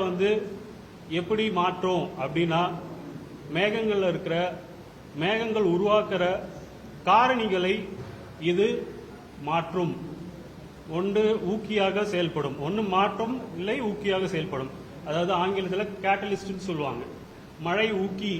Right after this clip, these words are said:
அப்படின்ட்டு கூட இதை சொல்லலாம். இதுக்கு கண்ணுக்கு தெரியாது குண்டலினி சக்தி. ஆனா இந்திய வானிலை துறையில் இருக்கிற கருவிகளில் இருக்க தரவுகள் அடிப்படையில் இதை நிரூபிக்க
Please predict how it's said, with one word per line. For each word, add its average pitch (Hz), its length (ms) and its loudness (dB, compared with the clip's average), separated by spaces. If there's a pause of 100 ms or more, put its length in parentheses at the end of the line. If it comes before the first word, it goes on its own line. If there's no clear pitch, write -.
(180)
அப்படின்ட்டு 185 460 2 (140)
கூட 190 80 0 (100)
இதை 196 80 -2 (120)
சொல்லலாம். 131 340 -2 (840)
இதுக்கு 202 320 2 (760)
கண்ணுக்கு 208 360 2
தெரியாது 175 400 4
குண்டலினி 175 380 2
சக்தி. 147 260 -4 (600)
ஆனா 190 180 4 (3000)
இந்திய 202 220 0 (100)
வானிலை 196 340 4
துறையில் 180 260 0
இருக்கிற 160 260 -2 (640)
கருவிகளில் 202 640 0
இருக்க 165 240 -2 (800)
தரவுகள் 208 500 4
அடிப்படையில் 175 580 2
இதை 190 140 4 (180)
நிரூபிக்க 190 400 2